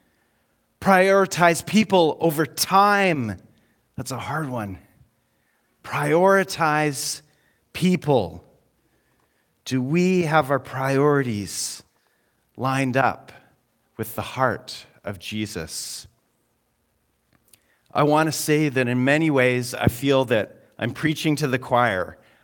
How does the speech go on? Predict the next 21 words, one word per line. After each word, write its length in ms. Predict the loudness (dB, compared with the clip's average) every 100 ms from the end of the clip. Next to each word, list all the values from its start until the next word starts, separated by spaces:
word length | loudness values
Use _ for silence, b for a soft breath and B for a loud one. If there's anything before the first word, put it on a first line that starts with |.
| b
I'm 200 | 0 2
encouraging 760 | 2 0 4 4 4 2 0
you 140 | 2 0
to 160 | -2
do 520 | -2 2 2 2 -2 b b b _
what 240 | 2 2
you 440 | 0 2 2 0 -4 b 2
are 180 | 2
already 600 | 4 4 6 4 2 0
doing. 640 | 0 2 4 2 0 -6 -16 b b b b b
And 160 | 0 2
I 80 | 4
want 200 | 4 2
to 60 |
thank 440 | 0 0 0 0 0
you 340 | 0 0 -2 b b b _
for 300 | 2 2 4
investing 580 | 4 4 4 0 0
in 140 | 2 4
my 260 | 4 4
life. 600 | 4 2 2 -2 -10 -18